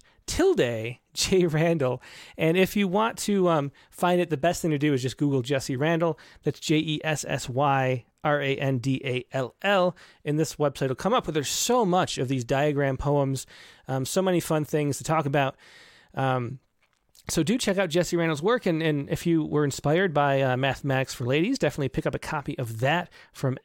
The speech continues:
S F Gold. Um, now we're gonna take a quick break. We'll come back with, uh, another special guest. Michael Mark is here.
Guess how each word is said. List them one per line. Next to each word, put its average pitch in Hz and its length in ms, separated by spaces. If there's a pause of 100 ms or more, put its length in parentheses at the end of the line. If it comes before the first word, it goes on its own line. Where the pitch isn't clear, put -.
S - 280
F 139 240 (160)
Gold. 143 500 (840)
Um, 139 220
now 170 80
we're 180 80
gonna 190 40
take 202 140
a 196 60
quick 294 200
break. 262 240
We'll 185 120
come 220 200
back 214 240
with, 160 140
uh, 147 200 (120)
another 240 240
special 143 340
guest. 123 380 (280)
Michael 214 340
Mark 160 300
is 131 120
here. 117 260